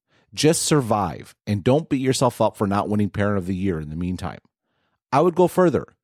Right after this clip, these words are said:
There is a powerful opportunity for children to, one, see their parents working hard, two, gain an increased level of self-agency and responsibility, and three,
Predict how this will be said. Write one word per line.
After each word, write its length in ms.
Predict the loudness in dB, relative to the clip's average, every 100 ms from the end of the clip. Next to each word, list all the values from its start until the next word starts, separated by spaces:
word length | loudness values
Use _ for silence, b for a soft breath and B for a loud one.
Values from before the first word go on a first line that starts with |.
| _ _ _
There 180 | 0 4
is 80 | 4
a 80 | 2
powerful 480 | 2 2 4 2 2
opportunity 560 | 0 -2 -2 0 0
for 140 | 0 0
children 400 | 2 2 0 0
to, 120 | -4
one, 460 | -2 -2 -2 -2 -8 _
see 160 | -2 2
their 120 | 2
parents 320 | 4 0 2
working 280 | -2 -2 -2
hard, 360 | -2 -2 -8 -16 _ _ _ 0
two, 360 | 2 2 -2 b b b b
gain 180 | 2 4
an 120 | 2
increased 480 | 0 -2 0 0 2
level 200 | 2 2
of 80 | 2
self-agency 680 | 2 0 0 -2 0 0 0
and 80 |
responsibility, 920 | -2 -2 -2 -2 0 2 2 0 -12 -16 -4
and 200 | -4 -2
three, 400 | 0 2 2